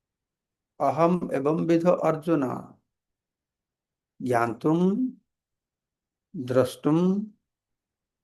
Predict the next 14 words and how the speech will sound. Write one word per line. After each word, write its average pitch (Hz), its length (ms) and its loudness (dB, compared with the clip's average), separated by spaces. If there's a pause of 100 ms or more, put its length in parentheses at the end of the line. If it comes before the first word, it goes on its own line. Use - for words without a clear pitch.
(420)
ତତ୍ତ୍ୱେନ 156 600 4
ପ୍ରବେଷ୍ଟୁମ୍ 147 760 -2
ଚ - 80 -6
ପରନ୍ତପ।" - 840 -6 (1700)
ଏ 180 40 2
ଭକ୍ତିର 151 560 6
କଥା 170 140 2
କୁହାହେଲା। - 760 -10 (1500)
ଏ 156 140 0
କିଭଳିଆ 170 320 4
ଭକ୍ତି? 196 720 0 (500)
ନା, 156 120 -2
ଅନନ୍ୟ 214 540 2
ଭକ୍ତି। 135 480 -4